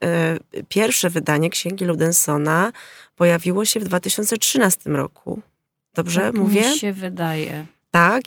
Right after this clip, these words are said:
Speaker 1: i, e, być może już od tamtego czasu, ym, grono psychofanów Ludensona gdzieś tam funkcjonowało. A ja tylko dodam, bo jeśli państwo słuchający nas myślą, że my tu się naśmiewamy z,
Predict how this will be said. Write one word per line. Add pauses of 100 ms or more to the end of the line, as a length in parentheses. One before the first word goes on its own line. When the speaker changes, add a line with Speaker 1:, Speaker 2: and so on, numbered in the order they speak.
(140)
Speaker 1:
i, (120)
e, (140)
być
może
już
od
tamtego
czasu,
ym, (340)
grono (140)
psychofanów
Ludensona (300)
gdzieś
tam
funkcjonowało. (320)
A
ja
tylko
dodam,
bo
jeśli (200)
państwo
słuchający
nas
myślą,
że
my
tu
się
naśmiewamy
z,